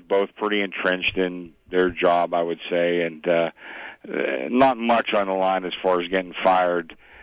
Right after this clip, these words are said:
uh, you know, through, at least through the end of this year. So, I mean, the season's gonna mean a lot more to 'em than any of these exhibitions. So, I, I, you know, maybe a little advantage if you had the Cowboys that pick 'em, but, you know,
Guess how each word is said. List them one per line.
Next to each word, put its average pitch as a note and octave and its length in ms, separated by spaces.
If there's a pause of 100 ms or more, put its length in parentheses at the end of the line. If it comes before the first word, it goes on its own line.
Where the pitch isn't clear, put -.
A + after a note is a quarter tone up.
(180)
uh, F2 480 (120)
you G#2 100
know, F#2 100 (120)
through, G2+ 280
at G2+ 120
least G#2+ 260
through F#2 140
the F2+ 140
end F2 120
of E2 100
this D#2+ 260
year. E2+ 200
So, F#2+ 160 (120)
I F2+ 40
mean, F#2 200
the F2 80 (100)
season's F#2+ 380
gonna F#2+ 140
mean F#2 180
a F2 60
lot F2 220
more F2 260
to F2 200
'em E2 120 (400)
than F2+ 180
any F#2+ 200
of F2+ 60
these E2+ 180
exhibitions. E2 720
So, E2+ 180 (340)
I, F3 140
I, F3+ 160
you D#3+ 180
know, C#3 160 (420)
maybe F3+ 440
a B2+ 40
little A2 260
advantage G2+ 420
if F#2 120
you G2+ 80
had F#2 100
the F2+ 80
Cowboys F#2 480
that F2 140
pick F#2 220
'em, F2 120
but, A2 140 (100)
you A2 160 (220)
know, G2+ 80